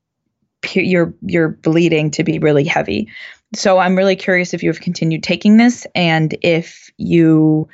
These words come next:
uh, have continued to have heavy bleeding. If that's the case, then I would look into removing it, because I honestly think that probably,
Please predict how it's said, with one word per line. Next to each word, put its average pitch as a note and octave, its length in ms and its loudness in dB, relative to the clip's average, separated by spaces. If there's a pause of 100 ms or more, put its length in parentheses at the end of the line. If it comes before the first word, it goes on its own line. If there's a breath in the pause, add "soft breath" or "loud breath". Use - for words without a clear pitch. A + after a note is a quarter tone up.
(500 loud breath)
uh, D3+ 520 0
have E3 220 -4
continued D#3+ 420 0
to E3+ 60 0
have D#3 380 -4 (140)
heavy D#3 380 -4
bleeding. D#3 400 -2
If D#3 100 -4
that's D#3+ 280 -4
the E3 80 -6
case, D#3 300 -4
then D#3 140 -2
I D#3 60 -4
would D#3 180 -4
look D3+ 160 -2
into D#3 200 -4
removing D#3+ 440 0
it, D#3+ 140 -6
because D#3 260 -4
I D#3+ 140 0
honestly D#3+ 380 -2
think F#3+ 260 -4
that D#3+ 200 -6
probably, F#3 680 -4